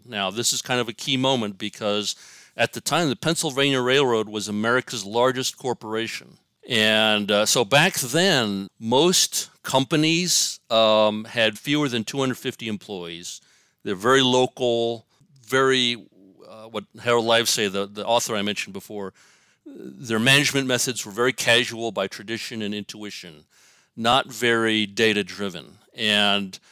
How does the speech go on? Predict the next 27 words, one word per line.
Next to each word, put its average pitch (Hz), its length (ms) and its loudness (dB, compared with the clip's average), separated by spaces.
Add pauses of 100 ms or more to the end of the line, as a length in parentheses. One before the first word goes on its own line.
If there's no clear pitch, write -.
the 123 140 0
railroads 156 440 4
couldn't 135 320 -2
be 117 140 -2
that 98 180 2
way 90 160 -10
'cause 98 240 -8
they 127 140 2
had 117 180 2
large, 123 680 0 (420)
geographically 123 760 0
spanning, 113 880 0
uh, 98 500 -4 (200)
organizations 113 1080 -4 (480)
with - 460 -6 (180)
many, 131 400 2
many 127 260 2
employees. 113 840 0 (420)
And 113 120 -2
you 120 80 -4
couldn't 165 300 2
just 127 340 0
run 120 800 2 (360)
a 117 100 -2
railroad 117 540 2
with, 98 480 -4
like, 98 240 -4